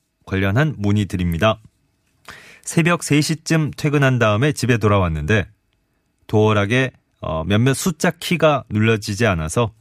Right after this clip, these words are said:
수리기사를 불렀습니다. 어, 새벽 세 시에, 어, 고생하셨네요. 네. 수리기사님이 기기가 노후돼서 지금 고치더라도 당장 내일 또 고장이 날 수 있다.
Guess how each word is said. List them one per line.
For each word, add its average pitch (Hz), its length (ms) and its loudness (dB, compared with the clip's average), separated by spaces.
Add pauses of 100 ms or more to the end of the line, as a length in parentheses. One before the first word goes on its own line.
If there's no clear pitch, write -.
(100)
수리기사를 123 800 0
불렀습니다. 80 680 -2 (880)
어, - 80 -20
새벽 90 260 -2
세 98 160 2
시에, 78 500 -4
어, 76 80 -6 (120)
고생하셨네요. 78 760 -2
네. 65 120 -6 (720)
수리기사님이 147 1000 4
기기가 143 680 2
노후돼서 120 800 0 (320)
지금 165 500 0
고치더라도 139 840 0 (380)
당장 156 560 0
내일 113 320 -2
또 139 140 -2
고장이 104 300 0
날 87 160 0
수 - 120 -4
있다. 92 320 -2